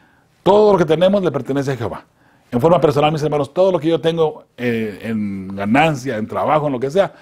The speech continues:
le pertenece a Dios. Todo. El equipo, eh, el dinero, todo lo que tenemos, cien por ciento le pertenece a Jehová. Entonces, todo está a disposición de Jehová.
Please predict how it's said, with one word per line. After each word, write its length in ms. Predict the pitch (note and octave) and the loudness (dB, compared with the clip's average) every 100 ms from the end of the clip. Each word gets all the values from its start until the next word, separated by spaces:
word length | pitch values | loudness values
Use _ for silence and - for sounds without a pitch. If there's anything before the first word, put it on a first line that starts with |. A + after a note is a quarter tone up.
| - - - | -20 -20 -8
le 160 | B2 | -6
pertenece 640 | A2+ A#2+ B2 B2+ C#3 A2+ - G#2+ | -4 -6 -4 -4 -4 -4 -8 -6
a 100 | A2 | -6
Dios. 440 | G2+ - - - _ _ _ _ _ _ - | -6 -10 -14 -20 _ _ _ _ _ _ 0
Todo. 260 | C#3+ - _ _ _ _ - | 0 -2 _ _ _ _ -6
El 140 | G#2 | -4
equipo, 640 | G#2+ D3 D#3 D#3 C#3 C3+ - _ _ - | 0 2 0 2 0 0 -6 _ _ -10
eh, 680 | A#2 A2+ G#2+ G#2 G2+ F#2+ E2+ - D#2+ G#2 | -4 0 0 0 -2 -6 -8 -10 -10 -6
el 140 | A2 | 0
dinero, 680 | A2+ B2+ D3 C#3+ C#3 C3 - _ - - | 4 4 6 4 4 0 -8 _ -20 0
todo 200 | E3 F3 | 4 4
lo 80 | E3+ | 4
que 100 | D3 | 2
tenemos, 480 | D3 D3+ D3+ - _ _ _ _ _ _ _ | 0 0 -4 -8 _ _ _ _ _ _ _
cien 260 | - D3+ C#3 | -2 0 2
por 120 | B2 | 2
ciento 200 | A2 C3+ | 0 0
le 80 | A2 | -2
pertenece 380 | G#2+ A#2 A2 | -4 -4 -6
a 40 | G#2 | -8
Jehová. 260 | F#2 - - _ _ - - - | -10 -14 -20 _ _ -20 -20 -6
Entonces, 480 | A2+ C3+ C3+ C3+ - _ _ _ | 2 2 4 0 -4 _ _ _
todo 240 | D3+ D#3 D#3 | 2 4 4
está 160 | D3 | 2
a 40 | C#3+ | 0
disposición 400 | B2+ C3 B2+ B2 | 2 -2 0 -4
de 100 | A#2 | -2
Jehová. 260 | A2 D#2 | -4 -8